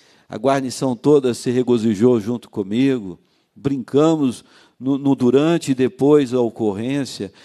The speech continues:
e eu pedi na sou que, né, que o, desse esse auxílio à minha esposa, que lev-, mandasse pra lá uma, uma viatura, né, pra poder atender a minha esposa. Eu fiquei muito alegre. Duas, quase três horas depois, eu chego no batalhão todo alegre,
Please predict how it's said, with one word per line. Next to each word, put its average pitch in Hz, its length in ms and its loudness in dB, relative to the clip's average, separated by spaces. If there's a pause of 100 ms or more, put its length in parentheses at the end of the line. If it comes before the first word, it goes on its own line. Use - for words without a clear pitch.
(240)
e 117 60 -4
eu 131 100 2
pedi 131 320 0
na 143 220 -4
sou 131 320 -2
que, 123 400 -6 (480)
né, 120 240 -6
que - 120 -12
o, 110 600 -10 (400)
desse 165 380 -4
esse - 160 -10
auxílio 123 440 -6
à - 40 -2
minha 110 120 -6
esposa, 117 540 -4
que - 140 -10
lev-, 123 340 -4
mandasse 131 560 -6
pra 135 240 -4
lá 123 220 -2
uma, 143 280 -4 (300)
uma 135 140 -2
viatura, 139 680 4
né, 139 160 0
pra 135 140 -4
poder 131 440 0 (140)
atender 120 500 -2
a 135 60 0
minha 123 120 -6
esposa. 123 560 0
Eu 123 80 0
fiquei 139 180 -8
muito 139 240 -6
alegre. 123 460 -2 (520)
Duas, 180 580 2
quase 175 420 0
três 175 340 0
horas 156 460 4
depois, 143 760 2
eu 131 160 2
chego 143 360 -4
no 143 100 -4
batalhão 127 580 -4
todo 165 360 2
alegre, 127 580 -4